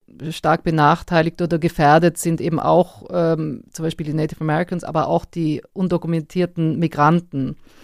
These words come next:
Das sind dann meistens die aus, aus Latein-, also aus, ähm, Lateinamerika. Und das, äh, da habe ich mit Reina Montoya gesprochen, die eben ursprünglich aus Mexiko kommt und lange Jahre,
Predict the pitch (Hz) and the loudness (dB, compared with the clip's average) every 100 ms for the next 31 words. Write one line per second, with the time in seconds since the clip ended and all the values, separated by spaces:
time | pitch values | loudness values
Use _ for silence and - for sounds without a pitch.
0 | - - _ - 160 160 156 156 143 147 | -20 -20 _ -12 -8 -6 -2 0 2 2
1 | - 151 160 147 147 - - - 147 156 | -2 -10 -6 -4 -4 -8 -12 -8 -8 -6
2 | 147 156 151 147 - - 151 160 151 - | -6 -4 -6 -6 -10 -16 -14 -12 -10 -12
3 | - 165 160 156 151 151 151 151 151 139 | -14 -10 -6 -4 -2 -2 -4 -4 -8 -10
4 | _ _ _ _ _ _ _ - 202 180 | _ _ _ _ _ _ _ 0 4 4
5 | 180 170 160 - - 175 160 160 165 180 | 4 2 2 -2 -4 2 4 6 4 4
6 | 180 180 175 - 165 156 165 185 175 165 | 2 -2 -4 -6 -4 2 4 4 4 4
7 | 170 185 185 147 - 135 139 - 175 269 | 4 6 6 2 -2 0 -2 -2 -4 -4
8 | - _ _ - - - - 143 165 170 | -8 _ _ -20 -20 -20 -12 -6 -4 -2
9 | 175 - 170 165 156 165 165 208 - 190 | -4 -4 -4 -4 -6 -6 -6 -8 -10 -8
10 | 190 - _ _ _ - 180 226 320 - | -6 -8 _ _ _ -2 0 0 -2 -6
11 | - - _ - 180 175 - - 156 151 | -20 -20 _ -6 -6 -6 -14 -10 -4 -2
12 | 160 160 143 147 151 147 147 | -2 -2 0 -2 -2 -4 -4